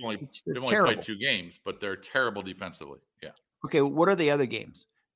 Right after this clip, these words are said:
Speaker 2: Fever are playing someone, obviously.
Speaker 1: Minnesota Lynx, Minnesota Lynx are terrible. They're
Speaker 2: Yeah.
Speaker 1: oh and four. They're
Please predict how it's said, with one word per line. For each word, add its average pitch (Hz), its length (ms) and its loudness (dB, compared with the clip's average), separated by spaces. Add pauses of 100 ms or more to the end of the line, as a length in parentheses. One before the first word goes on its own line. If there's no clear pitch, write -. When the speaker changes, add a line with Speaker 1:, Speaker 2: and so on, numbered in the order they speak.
(140)
Speaker 2:
Fever 175 540 4
are 135 80 2
playing 120 360 -2
someone, 104 400 -4
obviously. 95 420 -6
Speaker 1:
Minnesota 175 420 4
Lynx, 139 460 -2 (180)
Minnesota 160 500 0
Lynx 127 540 -6
are 101 100 -6
terrible. 98 760 -4 (200)
They're 107 120 -4
Speaker 2:
Yeah. - 40 -20 (100)
Speaker 1:
oh 131 100 -2
and 104 200 -4
four. 101 440 -8 (180)
They're 113 400 0